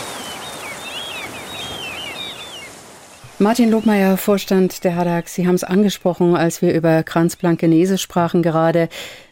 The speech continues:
Die Fachkräfte und das Problem, alle Fähren adäquat im Liniendienst mit Menschen zu besetzen, die diese Schiffe fahren können.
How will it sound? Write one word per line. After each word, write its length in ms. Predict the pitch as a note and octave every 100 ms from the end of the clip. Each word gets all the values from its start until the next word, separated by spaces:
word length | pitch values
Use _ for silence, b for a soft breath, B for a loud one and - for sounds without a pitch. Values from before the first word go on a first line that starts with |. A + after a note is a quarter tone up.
| _
Die 80 | G3
Fachkräfte 880 | - G3 - - - D3 - C#3+ C#3+
und 240 | D3 D#3+ E3
das 220 | E3 -
Problem, 720 | - E3+ D#3 E3+ G3 G#3+ G#3+ -
alle 260 | F3+ G3+
Fähren 600 | G3 - F#3 F3+ F#3 F3+ F3+
adäquat 840 | E3+ E3+ - F3 E3 F3 E3+ -
im 220 | E3 E3
Liniendienst 920 | E3 E3+ E3 D#3+ D#3+ D#3+ D#3+ - -
mit 380 | D#3+ D#3 D3+ -
Menschen 420 | E3 D#3+ - D#3+
zu 120 | D#3 D#3
besetzen, 560 | D3+ D3+ - D#3 D3+
die 120 | D3+
diese 260 | D3+ C#3+ C#3+
Schiffe 340 | - C3+ C3+
fahren 540 | C#3 - C#3 B2 B2 C3+
können. 400 | - C#3 B2+